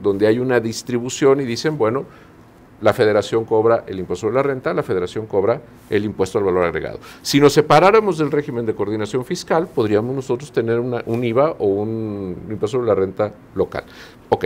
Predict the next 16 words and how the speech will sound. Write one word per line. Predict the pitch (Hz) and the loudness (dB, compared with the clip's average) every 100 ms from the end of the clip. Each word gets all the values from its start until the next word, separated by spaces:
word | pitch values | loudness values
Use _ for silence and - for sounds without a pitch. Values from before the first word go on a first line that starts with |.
| - | -4
no | 110 113 120 | 2 8 8
es | 104 - | 8 2
el | 82 | -6
caso. | - - - - - | -8 -12 -12 -6 2
Este | 175 175 | 2 2
sistema | 233 156 - - 147 143 117 | -8 -8 -2 6 6 6 0
de | |
coordinación | 113 101 101 95 131 | 2 -2 -2 -4 -6
fiscal | 143 139 - 87 - - - - | -8 -6 -4 -4 -6 -20 -20 -6
implica | - 147 214 247 | -2 0 2 2
que | - | 2
todo | - 208 208 | 6 6 6
lo | 202 - | 4 -2
que | 135 | -4
se | - | -6
capta | - 110 - | -2 -2 -4